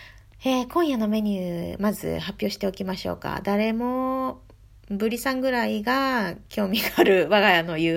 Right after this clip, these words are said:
飯のメニューは、えー、肉じゃが、もずくのお味噌汁、マグロの山かけ、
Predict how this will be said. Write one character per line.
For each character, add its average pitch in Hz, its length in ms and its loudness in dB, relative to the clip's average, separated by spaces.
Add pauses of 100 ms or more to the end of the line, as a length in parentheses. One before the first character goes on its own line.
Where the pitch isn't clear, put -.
飯 170 140 -4
の 302 180 0
メ 294 140 0
ニ 220 120 0
ュ - 20 -2
ー 180 60 -2
は、 311 220 6 (600)
え 247 60 -2
ー、 247 60 0
肉 226 260 4
じ 427 80 2
ゃ 403 60 2
が、 359 500 6 (100)
も 220 140 0
ず 226 100 -2
く 220 140 -4
の 208 140 -2
お - 20 -6
味 254 100 -6
噌 381 140 0
汁、 339 840 0 (920)
マ 233 100 0
グ 269 120 4
ロ 339 100 2
の 359 80 0
山 302 240 0
か 339 100 0
け、 349 720 2